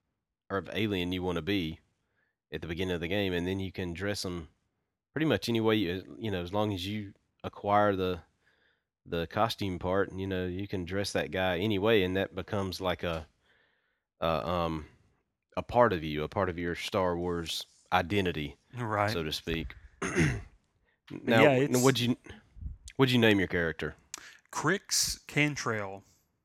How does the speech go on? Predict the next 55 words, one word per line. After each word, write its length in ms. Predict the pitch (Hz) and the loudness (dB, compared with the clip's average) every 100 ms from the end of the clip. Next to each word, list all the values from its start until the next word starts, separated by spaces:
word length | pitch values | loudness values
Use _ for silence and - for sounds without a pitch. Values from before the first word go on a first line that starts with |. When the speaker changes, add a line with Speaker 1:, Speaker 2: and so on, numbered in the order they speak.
| _ _ _ - - _ _ _ - | _ _ _ -20 -20 _ _ _ 0
Speaker 1:
Now, 80 | |
is 100 | 98 92 | 2 4
that 160 | 90 | 4
something 320 | - 107 90 | 4 2 2
like 220 | 92 90 - | 2 2 2
a 220 | 85 78 | -2 0
random 460 | 87 92 95 95 | 2 2 4 0
choice, 400 | 87 104 98 95 | -2 -2 -2 -2
or 80 | 90 | -4
you 220 | 82 87 | -4 0
actually 280 | 82 80 82 | 0 0 -4
named 340 | 80 82 78 73 | -2 -2 -2 -4
that 180 | 71 | -6
character? 340 | - 67 - - - _ 160 | -8 -12 -12 -18 -20 _ -2
Speaker 2:
Well, 120 | 151 | 4
no, 140 | 131 | 8
I, 160 | 117 120 120 | 10 8 6
I 100 | 139 | 4
named 200 | 139 127 | 4 2
that 120 | 117 - | 0 0
character. 320 | 127 117 131 | -2 0 2
I 80 | 135 | 4
didn't 220 | 185 175 | 2 2
know 240 | 165 156 | 2 2
what 180 | 135 135 | 2 4
I 80 | 131 | 4
was 100 | 120 | 2
gonna 140 | 117 | -2
call 300 | 110 127 120 | -2 0 2
this, 160 | 113 - | 0 -2
you 100 | 139 117 | -6 -4
know, 60 | |
like, 160 | 110 104 | -2 -4
give 140 | 120 | -4
him 220 | 113 110 120 - | -4 -6 -10 -8
for 160 | 120 | -8
a 40 | 104 | -4
first 300 | 131 127 143 | -4 -4 -2
name. 340 | 139 139 135 - | 0 -2 -6 -4
Um, 500 | 113 113 113 110 107 - - - _ | 0 0 -2 -6 -10 -16 -20 -20 _
Cantrell 560 | - 123 117 151 156 143 | -4 -4 0 2 2 2
was 140 | 117 | 0
always 540 | 123 120 117 117 110 110 | 2 2 2 0 -2 -4
a, 280 | 107 104 104 | -4 -4 -4
uh, 380 | 101 98 101 - | -4 -4 -6 -10
a 80 | 110 | -10
name 360 | 110 110 110 | -6 -4 -4
that 100 | 107 | -2
I 100 | 107 | 0
like 260 | 107 107 107 | 2 0 -2
to 100 | - | -8
use 300 | 113 113 113 | -8 -6 -6
in 80 | 117 | -4
Star 320 | 110 123 120 117 | -4 0 0 0
Wars 480 | 120 120 117 - | -2 -4 -2 -4